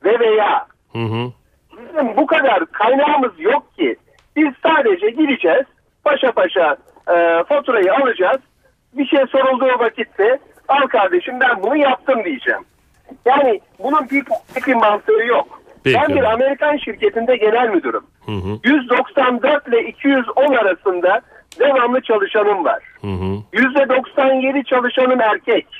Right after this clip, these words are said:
Speaker 2: Hı hı.
Speaker 1: Devletin bana yolladığı doktor jinekolog.
Speaker 2: <laughs> Güzel.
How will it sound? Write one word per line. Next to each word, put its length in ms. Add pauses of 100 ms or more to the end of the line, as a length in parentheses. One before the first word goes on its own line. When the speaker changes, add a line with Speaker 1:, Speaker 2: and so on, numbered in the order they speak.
(160)
Speaker 2:
Hı 80
hı. 400
Speaker 1:
Devletin 520
bana 220
yolladığı 600
doktor 440
jinekolog. 640 (840)
Speaker 2:
<laughs> 680
Güzel. 300